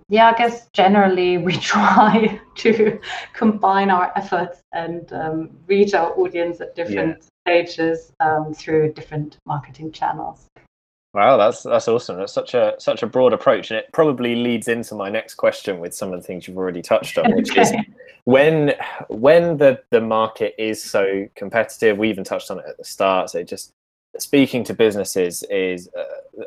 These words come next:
Speaker 2: there are so many different types of websites trying to create that content for, about business and finance and, you know,
Speaker 1: Mm-hmm.
Speaker 2: starting your business and all, all this kind of thing. So how, how do you try and make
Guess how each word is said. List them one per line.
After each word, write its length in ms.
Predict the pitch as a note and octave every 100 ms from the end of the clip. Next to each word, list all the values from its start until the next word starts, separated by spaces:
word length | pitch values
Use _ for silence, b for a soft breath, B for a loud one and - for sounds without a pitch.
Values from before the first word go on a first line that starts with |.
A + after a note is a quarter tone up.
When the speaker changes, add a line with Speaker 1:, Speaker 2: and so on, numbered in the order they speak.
| -
Speaker 2:
there 260 | A2 A2+ G#2+
are 140 | G2
so 280 | - C3 A#2
many 280 | A2+ G#2 F#2
different 500 | - - - G2 F2 -
types 400 | - G2 F2+ -
of 100 | F2+
websites 500 | G2 F#2 - E2 E2+
trying 340 | - G2 F#2+ F#2
to 120 | -
create 500 | - - F#2 E2+ D#2
that 220 | F#2+ F2 -
content 540 | G#2 F2+ - D#2 D2 _ _ -
for, 120 | F#2
about 300 | F#2 F2 -
business 400 | F#2 - E2 -
and 120 | E2+
finance 600 | - F2+ E2+ D#2 D2 -
and, 140 | D#2+ - B B B
you 60 | -
know, 60 |
Speaker 1:
Mm-hmm. 120 | G#2+ G#2
Speaker 2:
starting 380 | A#2+ A2+ B2
your 100 | G#2+
business 480 | G2 G#2 F#2+ F2 E2+
and 80 | G#2+
all, 160 | A#2 A#2
all 200 | B2+ A2+
this 160 | A#2
kind 140 | - G2+
of 80 | -
thing. 240 | C3+ G#2
So 240 | - G#2 - _ _ _ _
how, 560 | - C3+ D3 D#3+ D#3 C#3 - -
how 220 | B2 C3+
do 120 | C3+
you 100 | B2+
try 280 | - B2 A2+
and 120 | G#2+
make 360 | G#2 G2+ -